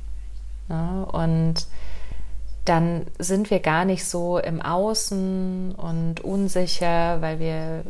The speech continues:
vielleicht Angst davor haben, eine Entscheidung zu treffen, nicht wissen, wie wir uns entscheiden sollen. Und dann holen wir uns siebenunddreißig Meinungen ein und sind am Ende noch verwirrter, weil natürlich jeder, jede irgendwie seinen Senf dazu gibt.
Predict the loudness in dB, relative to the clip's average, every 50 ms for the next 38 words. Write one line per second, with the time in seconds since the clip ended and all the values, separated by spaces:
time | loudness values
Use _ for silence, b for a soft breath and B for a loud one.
0 | -8 -8 -6 -2 0 2 4 4 2 2 2 2 2 2 2 0 0 0 0 0
1 | 0 0 2 2 2 2 2 2 0 0 0 0 0 0 2 4 4 4 4 4
2 | 2 0 -2 -4 -4 -6 -4 -4 -2 -2 -2 -2 -2 -2 -2 -2 -2 -2 -2 -2
3 | 0 0 0 0 0 2 2 2 2 2 2 2 2 0 0 0 2 2 2 2
4 | 2 2 2 2 2 4 4 4 4 2 2 0 0 0 2 2 2 2 2 0
5 | -2 -2 -2 0 0 2 2 2 2 2 0 0 0 -2 -2 0 0 0 0 -2
6 | B B B B B B B B B 2 4 4 4 4 2 2 2 0 0 0
7 | -2 -4 -2 -2 0 0 2 2 0 0 0 0 -2 -2 -4 -4 -2 -2 -2 0
8 | 0 -2 -2 -2 -4 -4 -4 -4 -4 -4 -4 -4 -4 -4 -4 -2 -2 -2 -2 -2
9 | -4 -4 -4 -2 -2 0 0 2 2 0 0 0 0 0 2 2 2 0 0 0
10 | 0 0 0 0 0 0 0 0 0 0 0 0 2 2 2 2 0 0 -2 -2
11 | 0 0 0 0 0 0 -2 -2 -2 0 0 0 0 0 -2 0 0 0 2 4
12 | 4 4 4 2 0 -2 -4 -4 -2 -2 0 -2 0 0 0 2 2 2 2 0
13 | 0 0 0